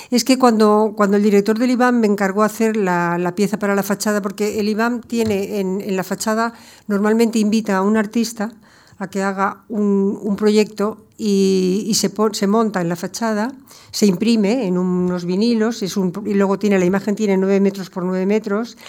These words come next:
y está seis meses. Entonces, cada seis meses invita a un artista a que hagan algo.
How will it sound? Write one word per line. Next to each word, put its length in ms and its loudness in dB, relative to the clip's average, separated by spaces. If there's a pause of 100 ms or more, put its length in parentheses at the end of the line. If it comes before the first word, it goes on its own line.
(240)
y 100 4
está 200 4
seis 260 0
meses. 540 -4 (340)
Entonces, 320 0
cada 180 4
seis 180 0
meses 320 -2
invita 280 -2
a 40 -2
un 120 0
artista 600 -4
a 120 -8
que 160 -6
hagan 260 -2
algo. 260 -2